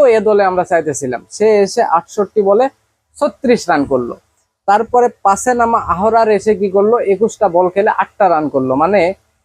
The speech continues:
মাঝখানে মিডল অর্ডারে যেখানে আমার মানে তিনশো plus রান তাড়া করতে হবে,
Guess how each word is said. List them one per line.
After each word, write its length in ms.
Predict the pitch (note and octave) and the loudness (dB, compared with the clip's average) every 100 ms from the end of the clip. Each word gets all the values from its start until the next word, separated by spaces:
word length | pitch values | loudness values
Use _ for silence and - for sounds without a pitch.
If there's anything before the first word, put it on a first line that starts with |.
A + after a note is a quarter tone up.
| - | -4
মাঝখানে 440 | D#3 G3 - A#3 G3 | -2 -2 -2 -2 2
মিডল 300 | F#3 A3+ A3+ | 2 2 2
অর্ডারে 320 | F#3 E3 D3 F#3 D#3+ | 2 2 2 0 -2
যেখানে 320 | E3 F#3+ G3 | -2 -2 0
আমার 260 | F3 F3+ F#3 - _ _ | 0 0 -2 -10 _ _
মানে 180 | D#3+ F3 F3+ | -4 -4 -2
তিনশো 260 | G3 G3 A3 | -2 0 -2
plus 220 | G#3+ G3+ - | 0 -2 0
রান 120 | F3 | -2
তাড়া 220 | F3+ E3+ F3 | 0 0 2
করতে 260 | F#3 - | 0 0
হবে, 280 | D#3 C#3+ C3 | -2 2 2